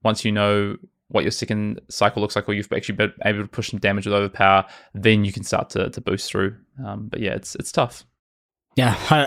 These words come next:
Speaker 2: I mean, I agree with everything you said. Um, and my, my heuristic would be,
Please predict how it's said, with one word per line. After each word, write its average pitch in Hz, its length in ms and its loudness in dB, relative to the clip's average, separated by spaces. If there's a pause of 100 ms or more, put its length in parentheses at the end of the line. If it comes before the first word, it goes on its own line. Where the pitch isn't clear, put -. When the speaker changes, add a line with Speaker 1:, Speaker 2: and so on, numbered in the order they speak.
(100)
Speaker 2:
I - 20 6
mean, 147 100 6
I 143 60 4
agree 143 160 4
with 139 100 2
everything 135 360 4
you 117 60 2
said. 107 380 2 (320)
Um, 95 420 2 (640)
and 98 160 -2
my, 98 320 0 (140)
my 95 120 0
heuristic 98 500 0
would 82 120 -4
be, - 140 -16